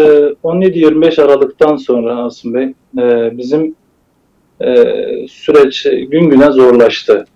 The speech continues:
Yani, e, biz, e, doğruyu, dürüstü, e, ve, e, kamu için faydalı olanı yapmaya çalışırken,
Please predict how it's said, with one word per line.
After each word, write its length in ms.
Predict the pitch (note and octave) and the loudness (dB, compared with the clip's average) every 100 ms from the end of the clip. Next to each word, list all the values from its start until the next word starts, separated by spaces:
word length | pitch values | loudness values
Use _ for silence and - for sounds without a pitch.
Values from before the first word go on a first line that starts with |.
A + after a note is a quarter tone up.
| _ | _
Yani, 300 | C3+ C3 B2+ | 0 2 4
e, 520 | B2 A#2+ - C3 B2 B2+ | 2 0 -6 -6 -6 -8
biz, 340 | C#3 C3+ - _ _ _ _ _ _ | -10 -12 -20 _ _ _ _ _ _
e, 80 | C3+ B2+ C3 B2+ | 0 0 0 2
doğruyu, 520 | C3+ C3+ C3+ C3 B2+ | 2 4 4 4 2
dürüstü, 680 | B2+ B2+ - - A#2 A2+ A2+ | 0 0 -2 -4 -2 -2 -4
e, 100 | A#2 A2+ G#2+ G#2 G#2 - A#2+ A#2+ A#2 A#2 A#2 - B2+ | -4 -2 0 0 0 -2 -4 -4 -4 -6 -8 -4 2
ve, 120 | C3 | 2
e, 360 | B2 - A#2+ A#2+ | 2 0 -4 0
kamu 340 | B2+ C3 C#3 | 0 2 0
için 280 | C3+ C#3+ C3+ | -4 -8 -2
faydalı 460 | C3 C3 C3 C#3 | 2 2 4 4
olanı 360 | B2 A2+ A2 G#2 | 4 2 0 -4
yapmaya 440 | A2 A#2 - B2 A#2+ | 0 0 0 -2 0
çalışırken, 720 | - A#2 - C3 - A2+ | 0 -2 -2 -6 -4 -4